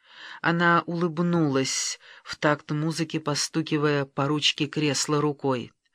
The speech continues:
Вся обстановка говорила о том, что произошло что-то серьезное, и выросшая при дворе Екатерина не могла этого не понимать.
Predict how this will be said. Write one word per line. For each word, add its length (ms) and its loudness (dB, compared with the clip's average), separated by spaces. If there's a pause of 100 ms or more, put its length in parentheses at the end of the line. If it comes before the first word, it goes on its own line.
(720)
Вся 280 2
обстановка 720 2
говорила 480 0
о 60 0
том, 260 0
что 240 -4
произошло 760 0 (280)
что-то 460 -4
серьезное, 960 0 (420)
и 160 2
выросшая 560 4
при 160 0
дворе 360 0
Екатерина 840 0
не 140 0
могла 480 2
этого 400 -4
не 160 -2
понимать. 840 -6